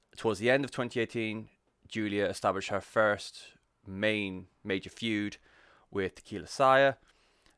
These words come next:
And that led to a back and forth that Giulia ended up winning, at least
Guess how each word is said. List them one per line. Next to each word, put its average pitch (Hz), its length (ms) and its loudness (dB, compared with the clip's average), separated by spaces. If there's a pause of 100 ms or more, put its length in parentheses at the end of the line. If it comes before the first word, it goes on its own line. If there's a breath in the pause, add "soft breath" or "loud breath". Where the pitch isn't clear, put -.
(100)
And 82 360 -4
that 98 140 -2
led 101 140 -6
to 101 80 -8
a 92 40 -10
back 104 240 2
and 98 80 -14
forth 101 280 -2
that 90 320 2
Giulia 92 280 -6
ended 87 240 -8
up - 80 -12
winning, 127 400 -2 (320)
at - 100 -6
least - 180 -18